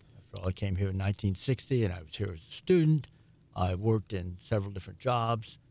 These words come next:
uh, w-, one with the student housing system, which, which went, when I was in charge, it went from, uh, uh, essentially almost all s-, single sex to all co-ed housing. Um, and then I worked, uh,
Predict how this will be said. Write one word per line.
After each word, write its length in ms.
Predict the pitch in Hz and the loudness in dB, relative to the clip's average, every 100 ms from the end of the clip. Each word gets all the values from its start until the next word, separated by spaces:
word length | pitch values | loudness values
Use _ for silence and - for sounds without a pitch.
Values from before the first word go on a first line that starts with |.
| _ - | _ -4
uh, 160 | 80 | -4
w-, 520 | 78 82 - _ 92 - 101 | -4 -12 -18 _ -20 -20 -8
one 300 | 101 104 101 | -2 0 2
with 200 | 92 92 | 2 0
the 80 | |
student 380 | 90 - 104 90 | -8 -2 -2 0
housing 380 | 92 107 113 123 | -4 -6 -4 -6
system, 420 | - 117 - 123 | -6 -8 -6 -6
which, 340 | 85 - - - _ | -6 -8 -20 -20 _
which 220 | - - - | -20 -18 -4
went, 180 | 92 - - - | -4 -4 -20 -10
when 140 | 92 | -6
I 160 | 92 101 | -2 -4
was 160 | 101 | -4
in 60 | 92 | -12
charge, 420 | - 95 101 - - _ _ - | -4 -2 -2 -4 -18 _ _ 0
it 160 | 101 | 2
went 260 | 107 104 - | 4 4 2
from, 400 | - 95 95 92 | 4 8 8 8
uh, 260 | 90 85 85 - _ _ _ - | 8 6 2 -6 _ _ _ 0
uh, 160 | 101 - | 0 0
essentially 580 | - 101 - 101 98 - | 0 0 2 2 2 0
almost 480 | 113 104 98 87 101 | 2 6 6 6 6
all 160 | 95 | 4
s-, 220 | 92 - - - _ - | 4 0 -20 -20 _ -12
single 400 | - 135 123 117 | 2 6 6 4
sex 400 | - 113 117 - | 4 4 2 -2
to 300 | - 95 - | 2 2 4
all 240 | 101 95 | 4 4
co-ed 420 | 87 113 113 101 95 | 4 4 6 6 4
housing. 480 | 107 101 - 135 - - _ _ _ - | 4 4 4 2 0 -16 _ _ _ -4
Um, 420 | 95 90 92 82 - _ _ _ _ - | 0 2 2 -2 -8 _ _ _ _ -2
and 100 | 98 | 4
then 140 | 101 | 6
I 140 | 98 92 | 6 4
worked, 400 | 104 98 - - - | 4 2 0 -12 -2
uh, 100 | 95 | -2